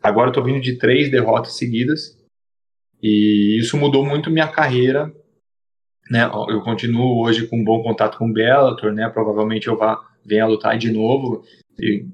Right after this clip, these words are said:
de novo, muita sorte, né? Porque é um evento muito grande, é um evento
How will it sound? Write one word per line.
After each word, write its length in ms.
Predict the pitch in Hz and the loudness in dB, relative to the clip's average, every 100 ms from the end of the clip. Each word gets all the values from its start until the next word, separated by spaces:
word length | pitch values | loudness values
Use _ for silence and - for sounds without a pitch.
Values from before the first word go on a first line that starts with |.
| _ _ - | _ _ -4
de 160 | 113 | 0
novo, 280 | 117 110 101 | 2 2 0
muita 280 | 107 117 120 | -2 0 -2
sorte, 560 | - 117 120 135 - | 0 2 4 4 -2
né? 160 | 113 127 | -2 -2
Porque 460 | - 110 - 110 107 _ - _ - | -2 -10 -4 -4 -6 _ -20 _ -4
é 80 | 110 | 0
um 100 | 107 | 2
evento 300 | 107 113 113 | 0 -2 -2
muito 280 | 117 123 123 | -2 -2 0
grande, 560 | 113 117 135 147 120 | 0 2 2 2 0
é 40 | 113 | 0
um 120 | 110 | 0
evento 720 | 107 110 113 - 113 104 - | 0 0 0 0 0 0 -4